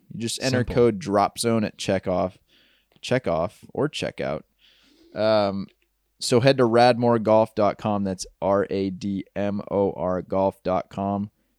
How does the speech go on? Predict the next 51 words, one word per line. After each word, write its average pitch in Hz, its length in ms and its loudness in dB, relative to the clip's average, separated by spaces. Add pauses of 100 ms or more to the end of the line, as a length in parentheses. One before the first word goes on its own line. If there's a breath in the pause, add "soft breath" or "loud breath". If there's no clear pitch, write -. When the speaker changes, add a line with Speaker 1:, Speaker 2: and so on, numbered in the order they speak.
(380)
Speaker 1:
Yeah, 87 160 -4
and 85 160 -6
use 90 180 -8
code 101 420 -2
Drop 90 340 -4
Zone 69 320 -6
for - 260 -6 (240)
twenty-five 175 580 -2
percent 98 300 -8
off, 76 180 -12
Sean. - 320 -16
I 120 80 4
Speaker 2:
I - 20 10
would 170 100 12
Speaker 1:
just, 160 60 6
Speaker 2:
buy 170 120 10
Speaker 1:
you 156 40 6
Speaker 2:
two 143 200 4
Speaker 1:
know. 131 80 8
Speaker 2:
pairs 113 260 2
of 101 80 -4
pants 98 320 -2
if - 140 -10
you 90 40 -6
can. 85 360 -8 (440)
One 120 200 4
light 139 160 6
Speaker 1:
Yeah, 110 60 2
we 107 80 0
Speaker 2:
color, 123 140 6
Speaker 1:
gotta 117 100 6
Speaker 2:
one 120 180 4
dark 117 240 4
color. 110 500 0 (220)
You 110 140 -4
might 113 180 0
just 117 220 0
Speaker 1:
Mm-hmm. 170 80 -4 (100)
Speaker 2:
only 113 300 2
wear 107 200 4
those 110 300 0
<laughs> 120 80 2
moving 123 220 2
forward. 101 500 -4 (1200 soft breath)
Speaker 1:
No 117 160 6
doubt 98 240 4
about 90 300 -2
that. 76 320 -4
Just - 240 -12
got, 87 220 -6
uh, 78 240 -8